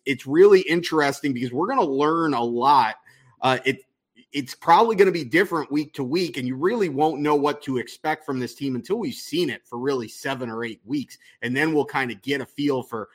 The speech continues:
okay, this is what they wanna do. But I think it's unrealistic to expect, for, based on what we've seen from Tua thus far,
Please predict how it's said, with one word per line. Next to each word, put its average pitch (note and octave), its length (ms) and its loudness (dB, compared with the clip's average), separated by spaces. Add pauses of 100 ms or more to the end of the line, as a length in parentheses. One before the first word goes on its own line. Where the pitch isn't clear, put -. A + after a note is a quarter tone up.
(140)
okay, A2+ 280 -6
this B2 400 -8
is B2+ 120 -8
what A#2+ 300 -6
they A#2 100 -4
wanna A2 360 -6 (100)
do. A#2+ 400 0 (320)
But D3 320 4 (380)
I D3 100 4
think G3+ 480 0 (840)
it's C#3+ 260 -6
unrealistic F3 880 4
to C#3+ 160 0
expect, C#3+ 560 0
for, C#3 380 -8 (240)
based F#3+ 320 0
on E3 160 4
what D#3 200 2
we've C#3+ 160 2
seen D#3+ 360 -4
from A#2+ 260 -4
Tua D#3+ 320 -2
thus B2 340 -6
far, A2+ 580 0